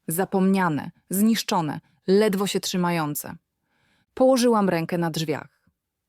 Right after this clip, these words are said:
Drzwi chaty stawiały mi opór, spuchnięte od lat śniegu i zaniedbania.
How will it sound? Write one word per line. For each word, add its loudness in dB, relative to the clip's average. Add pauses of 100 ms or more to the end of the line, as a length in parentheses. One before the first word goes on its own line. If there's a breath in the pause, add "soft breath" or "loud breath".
Drzwi 0
chaty -2
stawiały 0
mi 2
opór, -2
spuchnięte -4
od -2
lat 0
śniegu 0
i 0
zaniedbania. -2